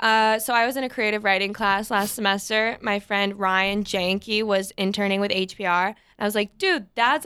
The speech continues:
awesome. Like, how'd you get that gig?" And he was like, "I don't know. I just reached out to him. I'm sure they're looking for people. Like, I could drop your name, whatever." And so, yeah,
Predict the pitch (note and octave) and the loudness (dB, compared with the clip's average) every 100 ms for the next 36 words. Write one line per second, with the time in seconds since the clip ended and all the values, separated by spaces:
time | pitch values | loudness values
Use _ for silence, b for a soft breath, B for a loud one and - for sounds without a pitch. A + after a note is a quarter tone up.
0 | - G#3 B3+ - G#3 F#3 G3 F#3+ F#3+ G#3+ | -2 0 0 -2 -2 -2 -2 -2 0 -2
1 | G#3 A3+ A3+ A3 A3 A#3+ G#3 G3 G3 F#3+ | 0 -4 -2 -2 -2 -2 -2 -4 -2 -2
2 | F#3 B B B G#4+ A4 G#4+ F4+ - B3 | -4 B B B -2 0 0 -2 -2 -2
3 | D4+ A#3 C4 - B3+ A#3 A#3+ A#3+ - G#3 | 0 2 2 2 0 2 0 0 0 0
4 | B3+ D#4 A3 C#4 A3+ A#3 A#3 A3 G#3+ G#3 | 0 0 2 0 -2 -2 -2 0 0 0
5 | G3 G3 G3 G3 G3 G#3 G#3 G#3 G#3+ G#3+ | 0 -4 -2 -4 0 2 4 2 0 0
6 | G#3+ G#3+ G#3 G#3 G#3 G#3 G3+ A#3+ A#3+ | 0 0 0 0 -2 -2 0 2 2